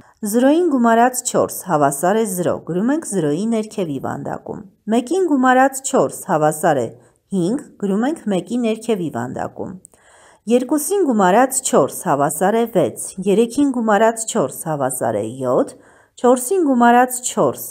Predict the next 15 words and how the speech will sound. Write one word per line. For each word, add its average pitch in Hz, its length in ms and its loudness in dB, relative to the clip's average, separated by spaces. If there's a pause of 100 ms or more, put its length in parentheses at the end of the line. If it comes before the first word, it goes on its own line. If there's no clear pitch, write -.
(120)
հավասար 156 580 0
է 110 100 -2 (200)
ութ, 285 280 2 (420)
հինգին 170 340 0
գումարած 180 560 2
չորս 370 340 0
հավասար 185 640 0
է 254 60 0 (160)
ինը։ 160 400 -6 (180)
Հաջորդ 240 460 2
աղյուսակում 294 580 4
կատարում 165 500 0
ենք 202 200 -8
հանման 240 500 0
գործողություններ։ 135 960 -6